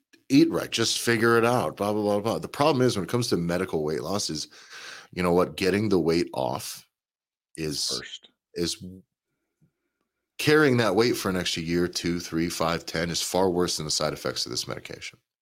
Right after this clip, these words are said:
Speaker 1: However, we don't really know the long-term side effects
Speaker 2: Also,
Speaker 1: of
Speaker 2: also
Speaker 1: this
Speaker 2: true.
Speaker 1: medication. And if the other thing we don't know, if you have the long-term side effects of this medication sorted, do you then know, "What happens if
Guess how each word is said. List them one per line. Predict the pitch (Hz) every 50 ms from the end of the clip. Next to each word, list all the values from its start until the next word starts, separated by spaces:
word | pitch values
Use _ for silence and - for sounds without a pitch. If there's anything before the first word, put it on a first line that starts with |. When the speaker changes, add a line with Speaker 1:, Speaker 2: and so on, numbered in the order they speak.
| _ _ _ _ _ _ -
Speaker 1:
However, | - 139 107 71 - 65 65
we | 80 101
don't | - 156 143 -
really | 107 98 87 76
know | 71 69 67 65
the | - 50
long-term | 50 50 - - - - 60 53 - - - _ _ _
side | - - - 55 50
effects | - - - 90 90 -
Speaker 2:
Also, | 92 - - _ _ _ _ _ -
Speaker 1:
of | 80 78 76 78
Speaker 2:
also | 98 113 120
Speaker 1:
this | 110 90
Speaker 2:
true. | - 82 71
Speaker 1:
medication. | 69 - - _ _ _ - - _ - _ _ _ - - - - - - - - -
And | 85 85 87
if | 87 87 -
the | - 98
other | 101 113 131 131
thing | - 123 107
we | 101 101
don't | 85 87 80 76 67
know, | 64 53
if | - - -
you | 92
have | - 98 104 110 107
the | - 90
long-term | 87 85 87 82 - - 82 80
side | - - 78 71 69
effects | 69 - 71 - - -
of | 62 62 - -
this | 62 - - -
medication | 58 55 57 - - 55 - - - - - - _ _ _ _ _ _ _ _ _ _ _ _ _ _ _ _ -
sorted, | - - - 117 113 113 90 - - - - - - _ _ _ _ _ _ _
do | 98 104 98
you | 95 98
then | 87 101 101 104 107 98
know, | 90 87 85 78 76 78 76 - - _ _ _ _ _ _ _
"What | - 135 139 123
happens | 123 117 117 120
if | 110